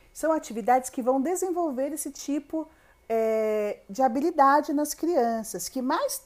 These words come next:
tarde vai ajudá-los quando eles forem escrever textos de autoria própria. Porque a gente, eles,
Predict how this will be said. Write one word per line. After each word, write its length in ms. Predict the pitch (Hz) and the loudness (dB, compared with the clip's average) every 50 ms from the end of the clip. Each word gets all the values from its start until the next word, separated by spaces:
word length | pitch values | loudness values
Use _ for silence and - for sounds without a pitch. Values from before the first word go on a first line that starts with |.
| _ _ | _ _
tarde 760 | - 254 233 226 226 220 220 226 226 233 226 220 - 277 320 339 - _ _ _ _ _ _ _ _ _ | 0 0 2 2 2 2 2 2 0 -2 -4 -6 -4 -4 -4 -4 -6 _ _ _ _ _ _ _ _ _
vai 440 | - 196 190 202 247 277 320 339 311 | -16 -10 -2 2 2 4 4 4 2
ajudá-los 840 | 277 240 196 202 190 185 233 226 247 254 233 220 196 190 175 - - - _ _ | 2 0 -4 -8 -8 -2 0 2 2 2 2 0 -2 -4 -8 -14 -20 -20 _ _
quando 260 | - - 277 285 277 | 0 2 2 2 2
eles 200 | 247 269 269 - | -2 -4 -8 -8
forem 340 | - - 262 233 220 208 - - _ _ _ - | -8 -4 -2 -2 -2 -2 -6 -12 _ _ _ -8
escrever 840 | 285 392 480 480 - - 294 247 226 226 220 254 262 254 240 247 - _ _ _ _ _ _ _ - | -4 -4 -4 -4 -4 -4 -2 0 0 0 0 0 0 0 0 -2 -8 _ _ _ _ _ _ _ -2
textos 460 | 311 302 330 339 339 - - 311 277 | 0 2 2 0 -2 -6 -6 -6 -2
de 80 | 277 311 | 0 0
autoria 480 | 302 311 311 - 311 311 294 330 392 | 0 0 -2 -4 -4 -2 0 -2 -2
própria. 680 | - - - 294 277 262 254 247 254 - - 185 165 - - _ _ _ _ _ _ _ - | -2 -4 0 2 2 2 2 0 -4 -10 -18 -20 -20 -20 -20 _ _ _ _ _ _ _ -10
Porque 220 | 165 165 - - | -10 -8 -6 -6
a 60 | 214 | -6
gente, 220 | 208 185 196 196 - | -6 -6 -10 -8 -6
eles, 240 | 196 202 208 - | -8 -8 -8 -12